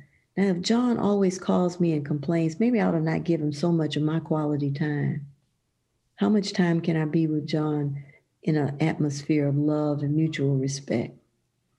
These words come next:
Five minutes? Okay, I'm gonna give John five minutes from now on," right?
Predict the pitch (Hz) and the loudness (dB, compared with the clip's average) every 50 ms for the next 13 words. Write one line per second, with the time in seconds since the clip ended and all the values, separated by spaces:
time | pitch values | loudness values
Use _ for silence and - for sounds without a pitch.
0 | _ _ _ _ _ - 175 175 180 175 180 180 196 202 208 196 190 - - 160 | _ _ _ _ _ -2 0 0 2 2 2 0 0 0 0 -4 -6 -6 -8 -8
1 | 156 - - - 131 139 139 - - _ _ 151 156 151 147 143 156 156 143 139 | -6 -6 -6 -6 -6 -6 -8 -16 -20 _ _ -4 -2 -2 0 0 0 0 0 -2
2 | 156 147 147 147 139 139 139 135 135 135 143 143 143 135 123 - - 135 139 135 | -2 -2 -2 -2 -2 -2 0 0 2 2 2 2 2 0 0 -2 -2 -2 0 0
3 | 135 135 135 135 135 135 139 - - - - - _ _ _ _ _ 147 147 147 | 0 0 0 0 0 -2 -2 -6 -8 -16 -20 -20 _ _ _ _ _ -4 -2 -2
4 | 147 151 | -4 -6